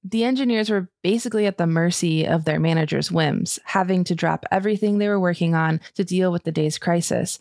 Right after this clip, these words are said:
which made them chronically late on their own deadlines. They didn't have control, even when they tried to prepare, and this trapped them in an endless cycle of time stress.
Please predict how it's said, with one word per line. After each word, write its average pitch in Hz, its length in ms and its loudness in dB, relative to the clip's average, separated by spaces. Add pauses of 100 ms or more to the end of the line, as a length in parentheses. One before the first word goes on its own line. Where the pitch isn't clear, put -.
(180)
which 208 280 -2
made 202 220 0
them 214 160 0
chronically 175 500 -2
late 156 340 0
on 165 120 0
their 160 160 2
own 156 140 2
deadlines. 190 680 -2 (340)
They 202 120 -2
didn't 262 200 0
have 196 220 0
control, 165 540 -2 (180)
even 240 260 0
when 220 140 2
they 185 100 2
tried 170 480 -2
to 160 80 -4
prepare, 160 540 -2 (220)
and 180 160 0
this 220 240 0
trapped 170 320 -2
them 165 240 2
in 165 100 2
an 156 160 0
endless 185 340 2
cycle 160 360 -2
of 165 180 -2
time 170 300 0
stress. - 540 -6